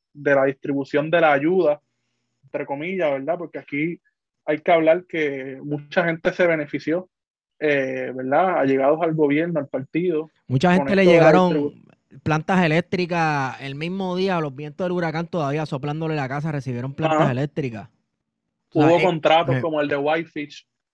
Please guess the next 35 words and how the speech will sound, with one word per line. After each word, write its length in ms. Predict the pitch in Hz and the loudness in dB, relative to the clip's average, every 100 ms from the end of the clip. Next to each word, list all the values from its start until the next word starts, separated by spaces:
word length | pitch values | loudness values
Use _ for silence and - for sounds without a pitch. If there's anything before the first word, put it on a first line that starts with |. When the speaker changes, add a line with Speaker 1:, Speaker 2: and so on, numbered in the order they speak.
| _ | _
Speaker 1:
que 120 | - 151 | -10 -4
se 140 | 160 | -2
gestó 600 | 156 143 - 156 185 - _ _ _ _ | 0 -2 -2 -2 -2 -6 _ _ _ _
pasando 500 | 170 160 175 180 185 | 0 2 0 -2 -4
el 60 | 165 | -4
ojo 140 | 165 | -4
del 120 | 175 | -4
huracán 300 | 165 156 165 | -4 -6 -6
sobre 260 | - 170 160 | -8 -8 -8
Puerto 280 | 151 139 151 | -10 -10 -6
Rico 220 | 170 180 | -4 -2
y 20 | |
ya 80 | 147 | -2
estaban 300 | - 160 160 | -2 -2 -2
firmando 380 | 160 151 160 156 | -4 -4 -2 -4
el 60 | |
contrato, 640 | 151 143 143 156 175 151 - _ _ _ _ | -4 -4 0 2 2 -2 -8 _ _ _ _
este, 920 | - 143 - - 139 131 127 127 - _ - | -4 -4 -6 -4 -2 -2 -4 -8 -12 _ -2
y 240 | 156 147 | -2 0
que, 760 | - 147 143 135 131 131 127 - _ _ _ _ _ _ _ - | 2 4 4 2 0 -4 -8 -14 _ _ _ _ _ _ _ -2
¿verdad? 300 | 165 196 277 | 4 6 6
Había 160 | 214 | 6
una 140 | 214 277 | 6 4
serie 220 | 302 302 | 4 6
de 100 | 285 | 6
cosas 220 | 294 294 - | 2 -2 -2
que 80 | |
ya 80 | 196 | 0
estaban, 520 | 190 - 254 262 233 _ - | 0 -2 -2 -4 -8 _ -4
que 100 | 170 | 0
ya 120 | 175 | 0
la 180 | 214 247 | 0 -6
gente 180 | 269 - | -6 -8
estaba 220 | 202 214 | -4 -4
encabronada, 560 | 240 220 196 170 226 | -4 -2 -2 -2 -6